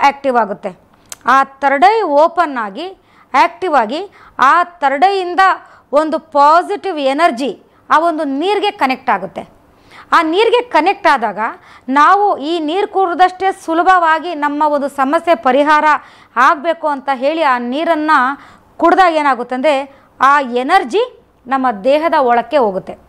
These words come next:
ಹೋದಾಗ ನಮ್ಮ ಸಬ್ಕಾನ್ಷಿಯಸ್ ಮೈಂಡು ಯಾವ ರೀತಿ ಆ ಟೈಮಲ್ಲಿ ನಾವು ಯೋಚನೆ ಮಾಡಿದೀವೋ ಅದು ಆ ಕ್ಷಣನೇ ಆ ಸಮಸ್ಯೆಯಿಂದ ನಿಮ್ಮನ್ನು ಹೇಗೆ ಹೊರಗಡೆ ತರಬೇಕು ಅಂತ ಅದೇ ಯೋಚನೆ ಮಾಡೋಕ್ಕೆ ಸ್ಟಾರ್ಟ್ ಮಾಡುತ್ತೆ,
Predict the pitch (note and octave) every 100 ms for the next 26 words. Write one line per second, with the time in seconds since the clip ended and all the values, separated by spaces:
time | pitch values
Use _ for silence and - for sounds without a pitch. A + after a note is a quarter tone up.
0 | - - _ C4+ D#4+ D#4+ F4 D#4+ F4 -
1 | _ _ A#3+ C4+ C4+ C4 - B3 A#3 C#4+
2 | D4+ D#4+ - D#4 D#4 D4 D4 D4+ D4+ C4
3 | C4+ C4+ C#4+ D#4 C4 C4+ C#4 D4 C4+ B3
4 | B3 D4+ E4+ D#4+ C#4 C4 D#4+ D4+ D#4+ -
5 | - - A3+ B3 C4 A#3+ C#4 F#4 - F#4
6 | F4+ F4 F4+ - - - A3+ C#4 C#4 C#4
7 | F#4 F#4 F4+ F4 F4 D#4 C#4+ C4+ B3 C#4+
8 | F4 E4 C4+ B3+ F4+ F4+ C#4+ C#4 D#4+ D#4
9 | C4+ D4 D4+ D4 - _ _ - A#3+ E4+
10 | F4 C#4+ C#4+ D#4+ D#4 B3+ B3 D4 - A#3
11 | G#3 G3+ F3+ -